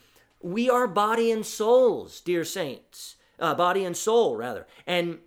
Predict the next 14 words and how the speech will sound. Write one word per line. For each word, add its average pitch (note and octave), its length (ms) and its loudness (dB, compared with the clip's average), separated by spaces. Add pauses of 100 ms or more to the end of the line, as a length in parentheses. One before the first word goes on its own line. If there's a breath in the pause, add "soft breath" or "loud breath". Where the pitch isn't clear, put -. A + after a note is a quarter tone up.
(120)
and D#3+ 240 -6
praying F#3+ 800 -2
with B3 240 4
fasting C3 920 -8 (380 soft breath)
is E3 240 0
body F#3 760 -2
and A#3 400 -2
soul F#3 640 2 (120)
seeking A3+ 720 -2
God E3 500 0
and D#3+ 220 -8
His D3 240 -8
good B2+ 320 -6
gifts. - 800 -14